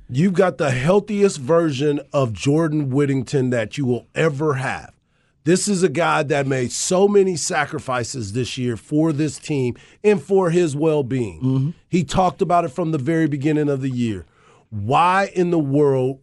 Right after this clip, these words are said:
Speaker 1: who was your third down possession receiver that was getting first down?
Speaker 2: Last year, he was that guy.
Speaker 1: And now all of a sudden he's not even featured in your offense?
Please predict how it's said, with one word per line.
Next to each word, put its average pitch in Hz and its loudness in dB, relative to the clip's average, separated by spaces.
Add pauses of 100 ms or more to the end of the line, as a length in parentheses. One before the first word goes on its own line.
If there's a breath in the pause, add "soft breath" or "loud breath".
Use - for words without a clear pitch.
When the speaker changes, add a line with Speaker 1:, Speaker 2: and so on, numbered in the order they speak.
(280)
Speaker 1:
who 165 4
was 147 2
your 143 2
third 220 2
down 190 2
possession 185 0
receiver 180 2
that 151 4
was 127 0
getting 196 2
first 202 0
down? 156 0 (100)
Speaker 2:
Last 127 -2
year, 170 -4 (160)
he 113 -6
was 123 -4
that 127 0
guy. 131 -2
Speaker 1:
And 165 2
now 196 2
all 196 2
of 175 -2
a 175 -2
sudden 190 0
he's 160 0
not 170 0
even 165 2
featured 214 -2
in 180 4
your 143 0
offense? 208 -2